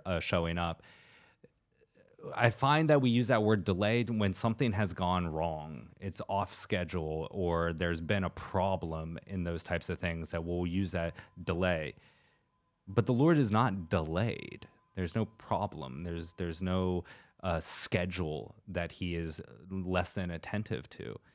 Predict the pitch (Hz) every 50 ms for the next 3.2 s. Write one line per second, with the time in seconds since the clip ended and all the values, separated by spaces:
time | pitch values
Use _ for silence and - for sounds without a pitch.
0 | _ _ _ _ _ _ _ 92 92 104 98 - - 165 151 107 - - - -
1 | - _ - _ _ _ _ _ _ _ _ _ _ _ _ _ _ _ _ -
2 | 98 92 92 92 92 95 95 98 104 107 101 90 - - 165 156 151 - - 87
3 | 90 92 101 -